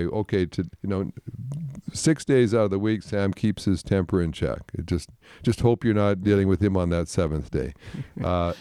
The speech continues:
Speaker 1: integrity means that every day is the same, that
Speaker 2: Yeah.
Speaker 1: under any circumstance, you're gonna, you know what to expect.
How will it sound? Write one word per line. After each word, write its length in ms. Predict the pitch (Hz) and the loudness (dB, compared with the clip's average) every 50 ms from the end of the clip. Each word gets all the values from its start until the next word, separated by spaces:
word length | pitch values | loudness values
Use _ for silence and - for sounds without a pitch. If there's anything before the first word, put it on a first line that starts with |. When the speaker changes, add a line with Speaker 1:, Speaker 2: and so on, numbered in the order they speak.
| - 117 147 | -4 -2 0
Speaker 1:
integrity 640 | 139 123 107 - 147 156 170 170 139 127 107 104 95 | 0 0 2 4 4 4 4 4 2 2 2 2 2
means 540 | 92 92 90 90 90 90 92 87 - - - | 2 2 2 2 2 0 0 -2 -2 0 2
that 180 | 101 95 92 | 2 4 4
every 300 | 98 110 117 110 110 101 | 4 4 4 4 2 2
day 380 | 85 90 82 78 78 80 80 - - | 2 2 2 2 0 0 -2 0 0
is 360 | 87 85 82 80 78 69 - | 0 2 2 0 -2 -2 -4
the 120 | - 76 | -4 -4
same, 340 | - - 82 71 65 69 76 85 98 | -2 -2 -2 -4 -4 -6 -8 -6 -2
that 320 | 82 82 82 80 78 - | 0 0 2 2 0 -2
Speaker 2:
Yeah. 60 | 98 107 - - - - - - | -6 -10 -14 -18 -20 -20 -12 -6
Speaker 1:
under 460 | - 90 95 95 87 92 90 90 90 87 | -2 0 2 2 2 2 2 2 2 2
any 240 | 95 113 123 123 110 | 2 4 4 2 2
circumstance, 1120 | 87 - 104 98 90 - 98 85 - - - 95 82 78 78 78 78 76 - - - - - | 2 2 0 0 0 0 -2 -2 -2 -2 -2 0 0 0 0 -2 -2 -4 -8 -12 -14 -12 -6
you're 240 | - 87 87 85 78 | -2 0 0 0 0
gonna, 300 | - 87 78 82 80 - - - | 0 -2 -2 -2 -4 -4 -6 -2
you 160 | 92 92 95 | 0 0 2
know 180 | 98 101 95 92 | 4 4 2 2
what 240 | 85 87 90 87 - | 2 0 -2 -4 -2
to 120 | - 90 | -2 -2
expect. 600 | 80 71 - - - - 78 67 67 - - - | -2 -2 -4 -8 -6 -4 -4 -2 -4 -6 -8 -8